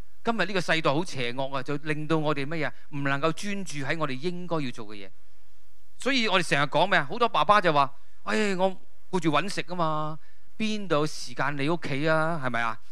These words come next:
邊度有時間俾仔女啊？」但係你睇清楚啲啊，佢哋唔知點解呢，好忙都，都有時間呢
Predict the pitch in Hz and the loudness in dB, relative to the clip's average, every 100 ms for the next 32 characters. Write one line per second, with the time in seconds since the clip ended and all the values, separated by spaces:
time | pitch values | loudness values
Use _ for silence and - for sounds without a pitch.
0 | - 233 220 170 160 139 151 160 175 131 | -2 0 4 4 4 2 0 0 0 0
1 | 160 135 151 160 160 - - - - 165 | 2 2 0 -2 -2 -4 -4 -2 0 0
2 | 190 185 220 214 185 185 196 185 - - | 0 -2 -2 2 2 2 -2 -2 -4 -4
3 | - - 220 175 151 247 254 202 226 208 | -4 -2 -2 0 0 -2 -2 2 2 2
4 | 240 175 127 175 208 202 220 175 - 123 | 2 2 2 2 2 2 2 2 2 0
5 | 147 151 180 175 | 2 2 0 -2